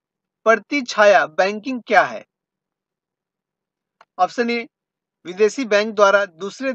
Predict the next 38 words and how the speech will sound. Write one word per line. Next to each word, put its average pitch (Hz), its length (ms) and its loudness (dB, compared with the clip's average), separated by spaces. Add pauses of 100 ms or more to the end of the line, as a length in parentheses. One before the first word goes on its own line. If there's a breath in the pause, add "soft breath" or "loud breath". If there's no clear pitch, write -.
देश 214 260 -2
के 202 160 -10
अंदर 185 400 -4 (260)
banking 202 340 -4
क्रियाएं 196 440 -2
व 196 180 0
अन्य 196 400 -8
गतिविधियां, 156 580 -12 (720)
Option 220 320 -4
B 226 140 -6 (200)
bank 220 260 -4
के 247 120 -10
कार्य 214 300 0
को 196 180 -10
bank 196 360 -4
द्वारा 202 300 0 (260)
outsource 202 440 -4
करना, 214 300 -12 (680)
Option 175 300 0
सी 240 160 -10 (100)
गैर 202 200 4
banking 214 420 -4
वित्तीय 196 240 -6
संस्थाओं 220 520 -2 (120)
तथा 190 220 -2 (180)
अन्य 220 260 -6
गतिविधियों 202 540 -8
को 196 140 -8
संपन्न 185 340 -8
करना, 196 280 -12 (520)
Option 214 320 0
D 220 100 -2
उपयुक्त 202 340 -6
में 202 80 -8
से 202 160 -6
एक 190 100 -12
से 226 80 -4
अधिक, 240 280 -8